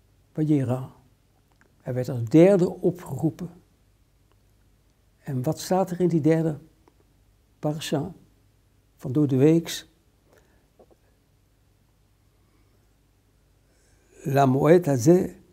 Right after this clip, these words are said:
ashuv elecha ka'et chaya u'lsara ven." Over een jaar, zegt de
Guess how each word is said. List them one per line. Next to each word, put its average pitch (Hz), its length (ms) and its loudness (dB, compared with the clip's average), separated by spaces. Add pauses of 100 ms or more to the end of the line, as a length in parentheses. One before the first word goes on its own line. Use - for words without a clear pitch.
(120)
ashuv 190 760 -2 (100)
elecha 170 680 4
ka'et 165 680 0
chaya 131 600 -2 (200)
u'lsara 120 600 -6
ven." 131 340 -10 (320)
Over 139 420 0
een 117 120 -2
jaar, 185 460 6 (400)
zegt - 320 -4
de - 260 -6